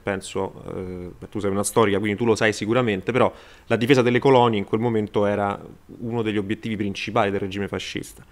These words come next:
E invece non c'è traccia. La prima missione d'apertura in cui, eh, correttamente si giocano gli australiani, questo va detto, correttamente, c'era scritto all'interno delle varie wikia di Call of Duty,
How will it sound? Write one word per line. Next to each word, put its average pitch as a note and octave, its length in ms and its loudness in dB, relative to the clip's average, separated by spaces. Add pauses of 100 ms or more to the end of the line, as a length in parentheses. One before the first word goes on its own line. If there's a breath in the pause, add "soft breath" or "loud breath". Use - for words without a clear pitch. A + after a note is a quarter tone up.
(480 loud breath)
E G#2 880 2
invece F#3 360 4
non C3 100 2
c'è G#2 220 -4
traccia. - 440 0 (460 loud breath)
La D#3 120 2
prima F#3+ 180 4
missione G#2 920 2
d'apertura G#2+ 840 -2
in G2+ 100 -2
cui, B2 500 -2 (760)
eh, A2 240 0
correttamente E3 880 6
si G2+ 140 -6
giocano A2+ 300 2
gli G#2 80 -2
australiani, G2+ 600 -2
questo G#2+ 280 -2
va G2+ 80 2
detto, G2 340 -4
correttamente, A2 800 -4 (320 loud breath)
c'era F#3 200 2
scritto F#3 380 0
all'interno B2 340 2
delle A#2+ 200 4
varie C3 240 2
wikia B2+ 580 -2
di A2 160 -8
Call D3+ 120 2
of E3+ 100 -2
Duty, B2 420 -4